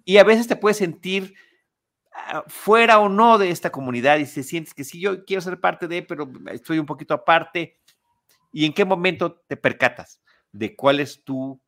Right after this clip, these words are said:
verdadero rol? Independientemente de que digas, "Yo estoy aparte, pero sí los quiero ayudar, pero no me, pero no me involucro tanto", eso es algo que tiene la película y lo maneja muy bien. Y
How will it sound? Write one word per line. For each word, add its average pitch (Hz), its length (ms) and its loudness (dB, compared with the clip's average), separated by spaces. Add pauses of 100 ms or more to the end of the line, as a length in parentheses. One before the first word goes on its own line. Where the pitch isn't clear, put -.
verdadero 117 500 0
rol? 107 340 -2 (680)
Independientemente 127 720 -6
de 143 100 -8
que 127 80 -8
digas, 123 220 -6
"Yo 143 80 -10
estoy 190 160 -6
aparte, 165 320 -2
pero 117 160 -10
sí 131 80 -12
los 139 100 -8
quiero 143 180 -6
ayudar, 139 320 -2
pero 120 200 -8
no 120 160 -10
me, 139 100 -10
pero 117 220 -10
no 127 80 -8
me 143 80 -6
involucro 127 400 -6
tanto", 135 400 -6 (420)
eso 185 160 -2
es 190 80 -6
algo 190 180 0
que 147 120 -12
tiene 143 140 -4
la 123 120 -4
película 120 400 -10
y 113 80 -10
lo 104 120 -8
maneja 101 300 -8
muy 95 180 -10
bien. 80 200 -14 (460)
Y 208 480 -2